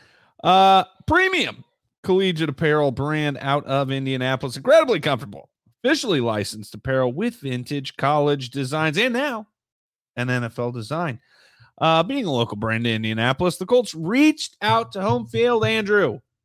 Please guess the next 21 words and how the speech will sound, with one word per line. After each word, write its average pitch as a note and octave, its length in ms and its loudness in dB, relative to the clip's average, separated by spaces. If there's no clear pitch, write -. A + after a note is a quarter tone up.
Home E4+ 140 -6
Field C#4+ 240 4
aren't F3+ 360 0
beggars. G#3 560 2
They're C#4+ 120 0
not C4+ 240 2
going A3 240 0
to G#3 80 -4
the G3 100 -2
N G#3 120 2
F F#3+ 180 0
L G3 160 4
team G3 300 -6
saying, F#3+ 320 -4
"Please G#3+ 420 -4
license D#3 500 -4
us." E3+ 240 2
The G3+ 140 -6
Colts - 680 2
called - 480 2
them. G4 460 -2